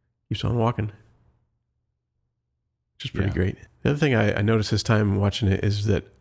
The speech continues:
Speaker 1: I'm pretty sure that, um,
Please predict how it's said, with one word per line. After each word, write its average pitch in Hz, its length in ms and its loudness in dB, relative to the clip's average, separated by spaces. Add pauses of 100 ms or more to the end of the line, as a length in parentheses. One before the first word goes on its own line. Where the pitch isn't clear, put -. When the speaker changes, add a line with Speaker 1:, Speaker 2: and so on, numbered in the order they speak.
(340)
Speaker 1:
I'm 127 160 -2
pretty 147 280 0
sure 135 420 0
that, 104 420 0 (1500)
um, 98 480 0